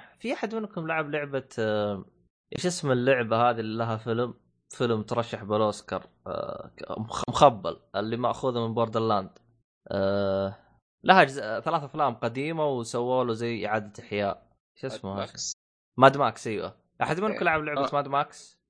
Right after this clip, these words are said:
Speaker 3: آه، عن نفسي لا.
Speaker 2: حتى أنا.
Speaker 1: إذا ما خاب ظني، أنا لعبت، آه، زي ما تقول جزء شيء.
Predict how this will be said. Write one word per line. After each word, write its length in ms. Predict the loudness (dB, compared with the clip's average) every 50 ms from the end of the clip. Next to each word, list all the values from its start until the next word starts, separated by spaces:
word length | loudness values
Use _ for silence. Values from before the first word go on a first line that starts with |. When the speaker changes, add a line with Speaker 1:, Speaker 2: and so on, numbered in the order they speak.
| _ _ _ _ 2
Speaker 3:
آه، 260 | 4 4 4 4 4
عن 140 | 2 2 4
نفسي 280 | 4 4 4 4 -2 -2
لا. 120 | -6 -8 _ _ _ _ _ _ _ _ -10 -10
Speaker 2:
حتى 180 | -6 -2 -2
أنا. 160 | -2 -2 -4 -6 _ _ _ _ _ _ _ _ 0
Speaker 1:
إذا 200 | 0 2 4 2
ما 140 | 2 2 -2
خاب 280 | -2 -2 0 0 0
ظني، 600 | 0 2 2 2 2 2 0 -2 -2 -2 0 0
أنا 120 | 2 2 2
لعبت، 440 | 2 2 0 -2 -2 -10 -10 -4 -2
آه، 220 | 0 0 0 0
زي 180 | -2 -2 -4 -6
ما 80 | -6
تقول 680 | -8 -10 -8 -6 -4 -2 -2 -2 -2 -4 -6 -8 -8
جزء 320 | -6 -4 -4 -2 0 -2 -2
شيء. 180 | -2 -4 -6